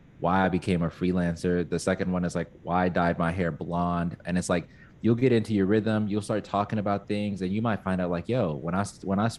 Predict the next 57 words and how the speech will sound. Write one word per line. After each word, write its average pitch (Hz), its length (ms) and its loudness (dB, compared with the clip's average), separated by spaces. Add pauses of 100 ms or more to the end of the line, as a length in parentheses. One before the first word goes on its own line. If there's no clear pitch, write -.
uh, 95 360 0
when 95 140 -4
I 107 80 0
was 107 120 0
talking 101 280 0
about 92 240 0
music, 123 360 0 (280)
I 165 100 2
really 113 360 4
liked 151 280 0
that. 78 120 0
Like, 92 140 -6
I 123 100 2
enjoyed 135 480 0
that." 82 180 -4
And 92 100 -8
so 98 100 -4
now 95 120 -2
you 110 160 0
know, 104 140 -2
like, 90 180 -4
"Yo, 95 240 -4 (300)
I 98 80 0
need 127 160 2
to 101 80 2
talk 95 220 2
about 92 260 2
that 82 200 0
more." 90 380 0
And 90 140 -4
eventually 98 440 -2
you'll 85 200 -2
end 85 160 -4
up 78 80 -8
finding 85 520 -2 (160)
your 92 200 0
lane 82 480 0 (260)
just 95 180 0
by 87 120 0
trial 90 380 0
and 73 220 -8
error. 98 360 0 (200)
But 87 120 -2
what 98 140 0
I 92 80 2
see 92 160 -2
a 87 40 2
lot 87 200 0
of 85 60 -4
people 85 220 -6
do 80 160 -4
is 80 100 -4
just, 80 160 -6
like, 76 280 -4 (320)
"I'm 95 100 0
gonna 92 180 2
stop, 104 540 2